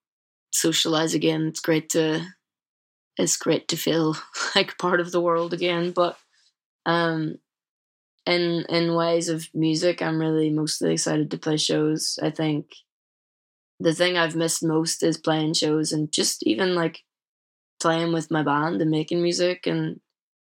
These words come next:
there's so much satisfaction in playing as a band, and there's so much joy in it, and it's so fun, and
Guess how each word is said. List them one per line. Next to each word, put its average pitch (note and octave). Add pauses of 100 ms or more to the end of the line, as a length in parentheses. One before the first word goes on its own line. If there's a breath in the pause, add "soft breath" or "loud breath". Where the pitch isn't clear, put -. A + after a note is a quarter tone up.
(120)
there's G3+
so A3
much G#3+
satisfaction E3+
in E3
playing D#3+
as D#3+
a E3+
band, D#3+ (100)
and D#3+
there's D#3+
so E3
much E3
joy D#3+
in D#3+
it, D#3
and E3
it's D#3
so E3+
fun, E3
and D#3+